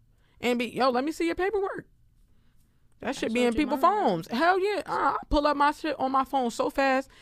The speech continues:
Speaker 1: my results be right there. And, and I'ma show you the date 'cause it was very recent. Fuck that.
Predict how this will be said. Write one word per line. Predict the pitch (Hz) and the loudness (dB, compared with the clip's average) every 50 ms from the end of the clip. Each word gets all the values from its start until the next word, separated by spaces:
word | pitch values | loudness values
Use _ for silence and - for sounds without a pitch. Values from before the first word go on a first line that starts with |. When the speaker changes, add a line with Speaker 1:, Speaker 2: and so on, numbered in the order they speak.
| - - - - | -20 -20 -10 -2
Speaker 1:
my | 214 233 | 0 0
results | 262 285 277 240 262 254 247 | 0 2 2 2 2 0 0
be | 254 208 | -2 -2
right | 185 233 262 254 | 0 0 0 0
there. | - 247 190 160 147 147 160 - - - - - - - - - - - - - - - _ _ - - | 0 0 0 2 0 -2 -4 -6 -12 -20 -20 -20 -20 -20 -20 -20 -20 -20 -20 -20 -20 -20 _ _ -12 -10
And, | 156 160 - | -10 -8 -4
and | - 196 196 | -2 0 0
I'ma | 208 220 233 | 0 -2 -2
show | 220 - | 2 2
you | 247 247 233 | 0 0 0
the | 233 | -2
date | 196 233 185 147 131 - - | 0 0 0 0 -2 -4 -10
'cause | - - 202 185 | -6 -4 -4 -2
it | 190 | -2
was | 180 175 156 | -2 -4 -2
very | 180 214 247 240 | -2 0 0 0
recent. | 226 233 240 240 - - 127 - - _ _ | 0 0 -2 -2 -2 -4 -12 -12 -14 _ _
Fuck | - - 220 214 - - | -8 -6 -6 -6 -4 -2
that. | 185 202 180 151 | 0 2 2 0